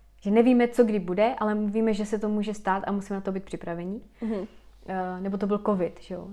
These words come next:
Speaker 1: Je to
Speaker 2: Mhm.
Speaker 1: válka na
Speaker 2: Mhm.
Speaker 1: Ukrajině.
Speaker 2: Mhm.
Speaker 1: Prostě něco, co, i když jsi s-, analyzovala na, eh, na krásně všechno možné, všechny čísla, tohle ti do toho prostě hodí vidle a ty s tím neuděláš nic.
Speaker 2: Mhm.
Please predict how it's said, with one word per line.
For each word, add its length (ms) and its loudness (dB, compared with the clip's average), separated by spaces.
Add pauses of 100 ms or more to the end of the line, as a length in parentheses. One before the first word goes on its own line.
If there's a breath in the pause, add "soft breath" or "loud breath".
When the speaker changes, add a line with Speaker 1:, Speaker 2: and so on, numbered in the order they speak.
(120)
Speaker 1:
Je 140 -8
to 80 0
Speaker 2:
Mhm. 60 2
Speaker 1:
válka 240 0
na 80 0
Speaker 2:
Mhm. 80 0
Speaker 1:
Ukrajině. 360 -2
Speaker 2:
Mhm. 140 -10
Speaker 1:
Prostě 260 -6
něco, 340 -2
co, 380 -2 (360 soft breath)
i 100 4
když 240 0
jsi 120 -2
s-, 380 -12
analyzovala 920 4 (340)
na, 680 -6 (260)
eh, 220 -8
na 100 -4
krásně 720 0
všechno 360 -6
možné, 420 -4
všechny 280 -8
čísla, 520 -8 (400 soft breath)
tohle 220 4
ti 140 -2
do 80 -6
toho 220 -2
prostě 300 -12
hodí 240 -6
vidle 220 -6
a 60 -12
ty 100 -18
s 60 -20
tím 120 -10
neuděláš 320 -10
nic. 240 -16
Speaker 2:
Mhm. 300 -4